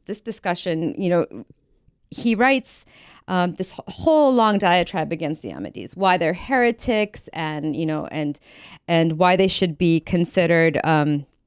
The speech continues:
why they shouldn't be considered Muslims. And the interesting thing is, at the end of the piece, he makes a reference to the Aga Khan, and he actually talks about how the Aga Khan is a sort of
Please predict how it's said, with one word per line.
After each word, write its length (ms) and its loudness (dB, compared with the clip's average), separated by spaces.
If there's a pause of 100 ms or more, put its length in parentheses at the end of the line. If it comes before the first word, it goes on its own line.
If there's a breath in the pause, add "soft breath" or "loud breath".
why 160 4
they 120 2
shouldn't 340 2
be 100 2
considered 480 2
Muslims. 580 2 (420 loud breath)
And 140 4
the 140 -2
interesting 560 2
thing 280 2
is, 140 2
at 160 0
the 160 -6
end 240 2
of 40 -6
the 100 0
piece, 480 0
he 120 2
makes 300 0
a 80 -2
reference 460 -2
to 120 -4
the 140 -2
Aga 280 -2
Khan, 520 -8
and 140 0
he 160 0
actually 360 -4
talks 360 -6
about 300 0
how 720 0 (360 loud breath)
the 180 0
Aga 260 -2
Khan 500 -8
is 300 -6
a 120 -2
sort 340 -6
of 200 -2